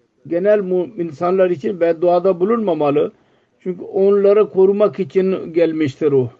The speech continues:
Gelmiş oluyor. Biz korumak bir müminin görevidir. Onlar için beddua yaparsa kimi koruyacak?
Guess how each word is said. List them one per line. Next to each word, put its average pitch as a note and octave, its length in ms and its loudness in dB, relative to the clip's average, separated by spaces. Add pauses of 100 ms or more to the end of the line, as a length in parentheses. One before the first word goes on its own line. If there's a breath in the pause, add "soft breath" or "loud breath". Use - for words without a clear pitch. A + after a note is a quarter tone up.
(340)
Gelmiş F3 380 -2
oluyor. D3+ 380 0 (960 soft breath)
Biz F#3+ 640 -6 (440)
korumak G#3+ 560 2
bir G3+ 100 2
müminin F3+ 520 0
görevidir. D#3 640 0 (100)
Onlar F#3 220 0
için G3 300 0
beddua F3 380 4
yaparsa F3+ 680 2 (380 soft breath)
kimi A#3 260 0
koruyacak? E3 760 0